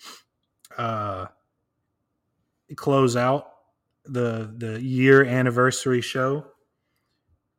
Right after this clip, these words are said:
with some, uh, N B A predictions. You know,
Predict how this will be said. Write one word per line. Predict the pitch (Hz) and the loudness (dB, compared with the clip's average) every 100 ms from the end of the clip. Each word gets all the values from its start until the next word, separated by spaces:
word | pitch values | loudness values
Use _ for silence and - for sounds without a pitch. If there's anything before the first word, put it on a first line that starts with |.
| _ _ _ - | _ _ _ -2
with | 135 143 | 2 4
some, | - 143 135 | 4 2 2
uh, | 131 131 | 2 2
N | 135 147 | 2 4
B | 143 143 | 8 8
A | 147 | 8
predictions. | - 156 180 - 85 - _ _ _ _ _ _ _ _ _ _ _ _ | 6 0 0 -6 -14 -20 _ _ _ _ _ _ _ _ _ _ _ _
You | 127 | -2
know, | 117 123 | 0 0